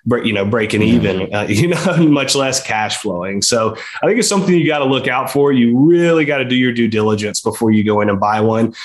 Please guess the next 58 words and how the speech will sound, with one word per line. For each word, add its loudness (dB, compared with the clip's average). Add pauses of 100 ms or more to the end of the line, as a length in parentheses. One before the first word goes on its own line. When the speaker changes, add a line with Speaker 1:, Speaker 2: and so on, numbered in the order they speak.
(140)
Speaker 1:
'cause 0
the 2
last 0
thing 4
you 2
wanna 0
do 2
is -2
run -2
a, 0
a -8
strict -2
investment 0
property 0 (360)
based -2
on -2 (180)
what 0
you 2
project -2
Airbnb 2
numbers 0
to -2
be, 0
which -2
would -6
probably 0
be 2
more 2
than 0
long-term, 0 (240)
and 0
then 0
you 2
not 0
be 0
able 0
to 0
hit -4
those 2
and 0
then 0
have -4
to -4
turn 0
it 0
Speaker 2:
Mm-hmm. 2
Speaker 1:
into 0
a 0
long-term 0
rental, 2
which 0
isn't 0
gonna 0
get -4
anywhere 2
near 0
those 2
numbers, 0